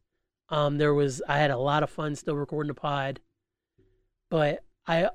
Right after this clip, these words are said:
always felt like I cheapened the legacy of the pod by having one fifty exist in its current form.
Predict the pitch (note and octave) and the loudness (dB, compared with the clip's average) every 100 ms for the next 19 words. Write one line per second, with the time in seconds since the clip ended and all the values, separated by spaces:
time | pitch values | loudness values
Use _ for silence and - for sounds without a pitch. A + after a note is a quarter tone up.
0 | - F3 F#3 E3+ - E3 E3 D#3 C#3+ C#3 | 0 2 4 2 2 2 2 -2 -4 -8
1 | - - E3+ D#3+ F3+ D#3+ C#3+ D3 C#3+ D3 | -6 -6 -4 0 0 0 0 -2 -2 -4
2 | - C#3+ C3+ - C#3+ C3+ B2 B2+ - C3+ | -6 -6 -6 -6 -2 -2 -2 -8 -8 -8
3 | B2 D3 C3+ C3+ C3+ C3 B2 D3 B2+ - | -6 -4 -2 -2 -4 -6 -6 -8 -10 -10
4 | C3+ B2+ - _ _ _ D#3+ - - D3+ | -10 -10 -14 _ _ _ -10 -10 -6 -6
5 | - C#3 C3 - C#3 B2+ - D#3 F#3 | -4 -8 -8 -8 -8 -8 -10 -12 -12